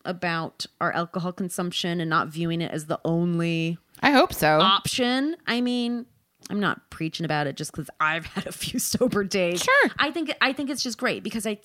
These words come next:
Speaker 1: I think it's awkward when people bring up questions like, "Wha-, what is it religious? What is it this? What is it that?" It's like, "How about I don't wanna drink right now? Or I'm also taking a break and then don't want you to question if I have a problem," you know?
Speaker 2: Mm-hmm.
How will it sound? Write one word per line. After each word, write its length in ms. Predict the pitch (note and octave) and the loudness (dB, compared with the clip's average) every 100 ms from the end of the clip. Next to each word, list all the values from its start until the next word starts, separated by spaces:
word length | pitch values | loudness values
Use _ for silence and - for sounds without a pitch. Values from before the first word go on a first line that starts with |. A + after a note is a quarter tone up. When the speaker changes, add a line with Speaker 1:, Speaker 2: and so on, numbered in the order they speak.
| - | -2
Speaker 1:
I 100 | A3 | -2
think 220 | A#3+ A3+ | -4 -8
it's 100 | G#3 F#3 | -8 -10
awkward 320 | F3+ F#3 F3 | -8 -6 -6
when 120 | E3 | -6
people 240 | F3 E3+ | -8 -8
bring 200 | D#3+ E3 | -8 -8
up 140 | D#3 - | -8 -10
questions 400 | F3 E3 E3+ D#3+ | -10 -8 -8 -10
like, 80 | D3 | -6
"Wha-, 260 | F#3 F#3+ D3+ | 0 0 0
what 260 | F#3+ G#3 A#3+ | 0 2 2
is 140 | E3+ | 0
it 60 | F3 | -6
religious? 880 | E3 E3 E3 F3 E3 A3 A#3 C4 - - - - | -6 -4 2 2 2 4 4 4 0 -10 -18 -6
What 140 | F#3+ | -2
is 120 | G3 | -2
it 140 | G#3+ F#3 | -2 0
this? 360 | C4 A#3+ E3+ | 2 2 2
What 120 | G3 G3+ | -2 -2
is 100 | G#3 | -2
it 120 | G#3 | -4
that?" 60 | G#3 | -4
It's 80 | |
like, 100 | B3 | -4
"How 200 | - B3+ | -4 -4
about 180 | D#4 E4+ | -2 -2
I 100 | F4 | -2
don't 200 | D#4+ D4 | -2 -2
wanna 200 | C#4 C4+ | 0 -2
drink 280 | B3+ C4 F4+ | 0 -2 -2
right 180 | F3 A#2+ | -2 0
now? 280 | D#3 E3 F#3 | 0 0 0
Or 180 | G#3 G#3+ | 2 2
I'm 160 | A3 A3 | 2 2
also 460 | B3 - B3 A3+ - - - | 0 0 -2 -2 -6 -20 -12
taking 260 | A#3+ A3 | -8 -6
a 40 | A3+ | -8
break 500 | F#3+ F#3+ G3 G3 - | -6 -4 -4 -6 -10
and 180 | F3+ F3 | -10 -6
then 160 | F3+ F3+ | -6 -4
don't 180 | G3 F#3+ | -4 -4
want 140 | F#3 | -6
you 80 | F3 | -6
to 80 | E3 | -6
question 500 | - F#3 - F#3 E3+ | -6 -6 -4 -6 -6
if 140 | - | -4
I 60 | D#3+ | -4
have 180 | D#3 | -4
a 60 | C#3+ | -6
problem," 540 | - G#3 G3+ G3+ F#3+ - | -6 -2 0 0 -2 -2
you 160 | B3 | 0
know? 320 | B3+ B3 C4 C#4 - | 2 2 0 -4 -2
Speaker 2:
Mm-hmm. 240 | G#3 A3 | 0 2